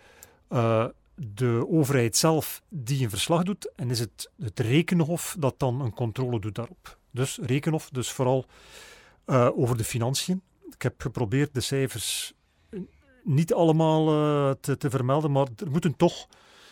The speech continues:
eh, we moeten er toch een aantal vermelden, want je moet toch ongeveer weten wat is belangrijk, wat is minder belangrijk als het over geld gaat, hè. Een van de dingen die ik veel ga, eh, laten vallen,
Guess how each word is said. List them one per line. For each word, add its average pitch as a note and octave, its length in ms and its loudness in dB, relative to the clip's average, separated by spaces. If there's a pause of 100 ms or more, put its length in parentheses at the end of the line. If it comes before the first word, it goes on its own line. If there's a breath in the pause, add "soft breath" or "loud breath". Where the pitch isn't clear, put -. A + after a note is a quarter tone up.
(300 soft breath)
eh, C3+ 360 4
we C3 60 2
moeten D3+ 180 2
er C3+ 100 2
toch D3 120 0
een B2+ 80 2
aantal D3 240 2
vermelden, D#3 340 0
want C3 180 -2
je B2+ 80 -4
moet B2+ 120 -2
toch A2+ 160 -4
ongeveer A2 300 -2
weten C3+ 240 -2
wat C3 140 -2
is G#2+ 120 -4
belangrijk, B2 320 0
wat B2+ 100 -4
is G#2 120 -2
minder C#3 240 0
belangrijk A#2+ 320 -4
als A#2 80 -10
het - 100 -10
over G#2+ 160 -4
geld G#2+ 280 -6
gaat, G#2+ 260 -12
hè. D#3 80 -16 (760 loud breath)
Een F3+ 180 2
van F3 160 4
de D#3 80 0
dingen E3+ 240 2
die D#3 100 2
ik C3+ 100 -4
veel F3 200 2
ga, D3+ 420 2
eh, C3+ 260 -2
laten C3+ 340 -2
vallen, D3 400 -2